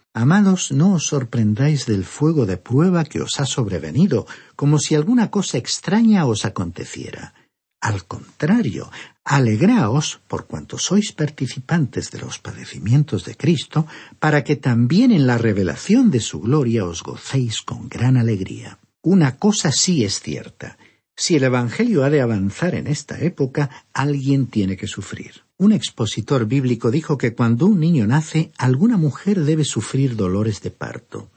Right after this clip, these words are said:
Y el hecho de que no haya más personas que nazcan de nuevo espiritualmente se debe a que no hay suficientes creyentes dispuestos a pasar por dificultades,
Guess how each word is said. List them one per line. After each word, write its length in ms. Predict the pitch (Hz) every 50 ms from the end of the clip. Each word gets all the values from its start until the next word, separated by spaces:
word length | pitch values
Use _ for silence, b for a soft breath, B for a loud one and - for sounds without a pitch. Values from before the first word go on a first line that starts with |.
| _ _ _
Y 140 | - 160 156
el 100 | 175 214
hecho 300 | 254 233 - - 185 156
de 140 | 151 131 -
que 100 | - 131
no 180 | 127 131 151
haya 240 | 180 202 185 139 113
más 320 | 113 131 156 160 - -
personas 760 | - - - 107 92 - - - - 139 127 113 104 - - -
que 120 | - 131
nazcan 540 | 123 123 127 127 - - - - 92 87 82
de 140 | 82 80 -
nuevo 340 | 101 123 143 135 - -
espiritualmente 1120 | 67 - - - - - - - - - 190 220 202 147 143 165 180 165 139 - - 151 B B B B B B B B B B
se 260 | - - - 156 151
debe 320 | 156 190 214 214 214 208 175
a 80 | 151
que 140 | - - 151
no 180 | 143 151 160 175
hay 140 | 208 208
suficientes 920 | 185 - - 160 - - 135 - - - 160 165 175 165 - - 147 -
creyentes 720 | - - 135 131 131 117 127 147 165 160 147 - 156 139 -
dispuestos 680 | - 117 - - _ - 147 143 - - 151 127 -
a 80 | 135 127
pasar 340 | - 107 - - 135 127 -
por 200 | - - 98 92
dificultades, 1000 | 90 92 - - 82 - - - - - - - 131 147 151 147 160 147 - -